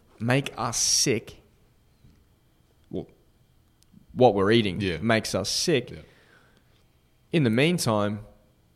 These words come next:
Speaker 1: there's a huge population of people on this planet that are starving.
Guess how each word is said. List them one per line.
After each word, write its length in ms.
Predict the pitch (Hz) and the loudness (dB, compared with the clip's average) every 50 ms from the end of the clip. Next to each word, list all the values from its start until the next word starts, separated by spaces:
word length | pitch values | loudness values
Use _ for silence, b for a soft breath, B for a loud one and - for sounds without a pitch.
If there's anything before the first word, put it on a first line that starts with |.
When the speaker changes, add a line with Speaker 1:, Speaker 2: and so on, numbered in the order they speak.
| _ _ _ _ _ _ _ _ _ _ _ _ _ _ _ _ _ _ _ _ _ - | _ _ _ _ _ _ _ _ _ _ _ _ _ _ _ _ _ _ _ _ _ -6
Speaker 1:
there's 180 | - 117 104 | -4 -2 -2
a 40 | 104 95 | -2 -4
huge 380 | - - 160 156 151 131 - - | -4 -2 0 0 0 0 -2 -2
population 600 | - 127 - - 117 110 113 113 113 - - 107 | -2 -2 -2 -2 -2 -2 0 -2 -2 -4 -6 -8
of 80 | 107 - | -6 -4
people 260 | - 117 113 117 113 | -2 -2 -2 -4 -6
on 120 | 104 104 98 | -8 -6 -8
this 100 | 107 - | -10 -10
planet 320 | - - 113 110 104 80 | -8 -6 -6 -6 -6 -6
that 80 | - 80 | -8 -10
are 80 | 73 - | -6 -4
starving. 840 | - - - - - - 117 117 127 147 151 147 - - - 131 | -4 -4 -4 -4 -4 -4 -2 -2 0 -2 -2 -4 -6 -10 -14 -16